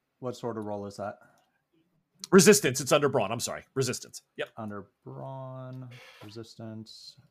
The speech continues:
Speaker 1: Okay. Oh, it's gonna be terrible.
Speaker 2: Do you wanna, you have two momentum in the kitty.
Speaker 1: No, no. I got one pass.
Speaker 2: That's all you needed. So the poison is, is coursing through you, but it's not taking any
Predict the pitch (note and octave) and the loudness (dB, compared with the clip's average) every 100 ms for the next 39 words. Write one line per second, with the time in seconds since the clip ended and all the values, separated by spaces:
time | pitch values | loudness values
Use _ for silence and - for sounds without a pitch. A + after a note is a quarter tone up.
0 | _ C3+ C3 A2 G#2+ G#2+ B2+ A#2 A#2+ - | _ -16 -14 -12 -14 -16 -20 -20 -20 -20
1 | - _ _ - G#2 G2 - F#2+ F#2+ G2 | -20 _ _ -16 -14 -14 -10 -10 -8 -10
2 | - _ _ _ _ _ _ _ _ - | -14 _ _ _ _ _ _ _ _ -20
3 | _ _ - C#3 C3 C#3+ E3 F3 E3+ G3 | _ _ 0 6 8 8 10 10 10 8
4 | F3+ E3 C3 C#3 C3 B2 E2 - _ _ | 8 6 2 -4 -4 -6 -8 -12 _ _
5 | _ _ _ C#3+ D3+ D3+ D3 C#3 A2+ G#2 | _ _ _ -12 -6 -4 -4 -6 -8 -10
6 | G#2 G#2+ _ _ _ _ _ _ _ _ | -14 _ _ _ _ _ _ _ _ _
7 | _ A#2+ B2 B2+ B2 A#2 G#2 E2+ - - | _ -12 -8 -8 -8 -10 -12 -12 -18 -20
8 | _ _ _ - C#3 C3+ C#3+ C#3+ A2 F2+ | _ _ _ 2 4 6 4 4 0 -2
9 | - - C3+ C3+ D3 C3+ C#3+ B2+ B2+ - | -6 -2 -2 4 4 4 4 0 -2 -14
10 | - - C3+ - G3 G3 F#3+ C3+ F3 D#3+ | -14 -6 -2 4 6 6 2 0 0 2
11 | D#3 C#3+ C3 C#3 D3 C#3+ - D#3+ D3 C#3 | 2 2 0 0 2 2 0 -4 -2 -2
12 | C3 B2 | -4 -6